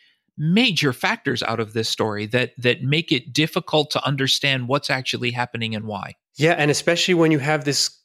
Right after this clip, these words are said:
Speaker 2: cast of characters almost competing in a way. You have de Gaulle, you have Giraud, and then you also have, well, before Giraud, I guess in a way, you have Darlan, who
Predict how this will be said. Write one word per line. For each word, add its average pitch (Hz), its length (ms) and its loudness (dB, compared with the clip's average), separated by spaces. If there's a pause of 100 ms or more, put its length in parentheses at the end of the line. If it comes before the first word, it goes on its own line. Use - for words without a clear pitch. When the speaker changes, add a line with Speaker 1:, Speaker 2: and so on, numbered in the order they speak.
(160)
Speaker 2:
cast 160 440 -2
of - 100 -8
characters 156 720 0
almost 139 720 0
competing 156 600 0
in 113 100 2
a 113 60 2
way. 117 200 2
You 156 120 0
have 117 140 -6
de 117 120 -2
Gaulle, 139 320 4
you 131 100 0
have 120 100 -2
Giraud, 110 560 2
and 135 200 -2
then 113 80 -2
you 113 140 0
also 113 200 0
have, 107 340 -2 (380)
well, 95 100 -6
before 113 300 -2
Giraud, 113 340 2
I 113 40 4
guess 117 240 -2
in 113 80 0
a 101 40 -2
way, 110 140 2
you 135 140 -4
have 110 160 -2
Darlan, 110 560 0 (280)
who 117 400 -2